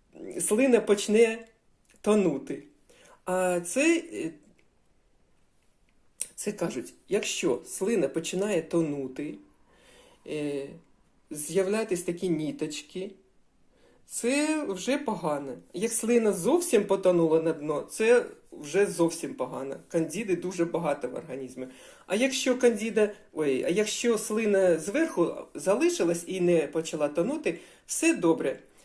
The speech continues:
Е, кількість кандіди в організмі в нормі. Так. Вона завжди є, але ж в різній кількості. Так що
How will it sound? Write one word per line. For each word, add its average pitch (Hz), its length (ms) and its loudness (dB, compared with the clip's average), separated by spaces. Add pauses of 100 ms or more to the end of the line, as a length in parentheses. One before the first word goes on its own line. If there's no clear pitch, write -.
(260)
Е, 156 220 -2
кількість 277 520 -2
кандіди 196 380 0
в 175 60 0
організмі 175 580 -2 (220)
в 165 80 -8
нормі. 131 380 -2 (920)
Так. - 140 -20 (680)
Вона 226 640 -4
завжди 175 440 -6
є, 117 320 -8 (140)
але 156 280 -6
ж 170 180 -10
в - 40 -14
різній 170 360 -6
кількості. - 720 -16 (760)
Так 170 160 -10
що 190 420 -6